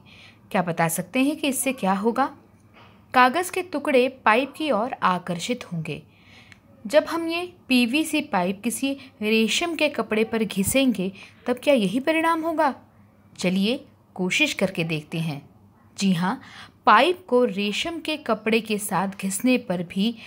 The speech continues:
वह कागज़ के टुकड़ों को आकर्षित कर रहा है। और कौन सी वस्तुएं हैं जिन्हें पीवीसी पाइप आकर्षित करता है या फिर विकर्षित करता है? पानी की धारा के साथ ये प्रयोग करके देखें।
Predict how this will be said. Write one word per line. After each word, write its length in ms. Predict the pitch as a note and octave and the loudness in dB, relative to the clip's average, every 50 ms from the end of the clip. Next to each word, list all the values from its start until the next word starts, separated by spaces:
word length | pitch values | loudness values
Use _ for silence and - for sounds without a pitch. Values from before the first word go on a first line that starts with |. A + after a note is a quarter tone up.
| - - - - _ - E3+ - B3 | -20 -20 -20 -20 _ -18 0 4 4
वह 320 | C4 A#3 A3 A#3 C#4 - - - - - _ _ - | 4 6 4 2 0 -2 -4 -12 -20 -20 _ _ 2
कागज़ 460 | G#3+ G3 F#3+ G3+ A3 D#4 D#4+ - - | 4 4 4 4 2 -2 -4 -4 -4
के 100 | - A#3+ | -4 -6
टुकड़ों 500 | A3+ - - A3 A3 A3 A3+ C4 C#4+ C#4 | -4 -4 -6 -6 -2 0 0 2 0 0
को 220 | C4+ - A3 B3+ | -2 -4 -4 -4
आकर्षित 720 | - - - F#3 F3+ F3 E3+ - G3+ G3 - - E4+ F4 - | -4 -2 0 0 0 0 0 -4 -6 -6 -4 -4 -6 -4 -4
कर 140 | - G3 F3+ | -4 -4 -4
रहा 220 | F3+ E3 E3 D3+ | -2 -2 -4 -2
है। 280 | D3+ D#3 C#3 C#3+ C3+ - - _ _ _ _ _ _ _ - _ _ - - - - - - | -2 -4 -8 -10 -10 -14 -20 _ _ _ _ _ _ _ -20 _ _ -20 -20 -20 -8 0 2
और 180 | D4+ F4 F#4 | 4 4 4
कौन 280 | F#4 - D#4 D4 D4+ D4+ | 2 0 -2 -2 -2 -2
सी 160 | D4 - G4 | -2 0 2
वस्तुएं 440 | E4 D#4 D4 D4 - - C#4 C4+ C4+ | 4 4 4 4 2 -2 -2 0 0
हैं 260 | B3+ C4 B3+ B3+ C4+ C4+ - - - - - | 0 2 0 0 0 -4 -10 -18 -14 -4 0
जिन्हें 340 | C4 B3+ C4 D#4 E4 - - | 2 2 2 2 0 -2 0
पीवीसी 500 | B3+ B3+ B3+ A#3+ C#4+ D4+ D4 - D#4+ D#4 | 2 2 2 2 0 -2 -2 -2 -4 -2
पाइप 260 | - A#3+ A#3+ B3+ B3+ - - | 0 0 0 0 0 0 0
आकर्षित 460 | F#3 - - A3 G#3 - - B3 B3 | 0 0 0 -4 -6 -6 -6 -6 -6
करता 300 | - A#3+ A3 A3 - B3 | -4 -4 -4 -2 -2 -2
है 200 | A#3+ A#3 C4+ D4+ | -2 -2 0 0
या 140 | D4 C#4 C4+ | 2 2 0
फिर 220 | C4+ - E4+ F4 - - - - - - - | 0 -2 -6 -6 -8 -12 -20 -20 -10 -6 -6
विकर्षित 460 | G3+ - G3 F#3+ F#3 - C4+ C4+ - | -2 0 0 0 0 0 -4 -4 0
करता 300 | - C#4 C#4 C#4 C#4+ C4 | 0 0 0 2 2 2
है? 260 | A#3+ B3 C4+ C4+ C4+ - - - - - - - - - - - - - - - - - | 2 0 -4 -8 -10 -14 -20 -20 -20 -20 -20 -20 -20 -20 -20 -20 -20 -20 -20 -6 2 4
पानी 340 | A3 G#3+ A3 A#3 C4 D4+ D4+ | 6 6 6 6 4 2 0
की 180 | D#4 - F4+ | -2 -2 -2
धारा 360 | F4 C4 B3 B3+ B3+ C4+ C#4 | 0 0 2 2 4 4 4
के 140 | C#4 C#4 C#4+ | 2 0 -4
साथ 260 | C4+ - B3+ A#3+ B3+ B3+ - - - - - A#3+ | -2 2 2 2 2 2 -2 -14 -20 -10 -6 -4
ये 100 | C#4 D4 | -4 -4
प्रयोग 400 | D4 - A3+ G3+ G3+ G3+ G3+ - | -2 0 0 0 0 0 -2 -2
करके 260 | F#3+ F3+ E3+ G3 F3+ | -2 -2 0 -2 -2
देखें। 380 | F3 E3+ D#3 - - D#3+ C#3+ | -2 -2 -4 -4 -6 -8 -8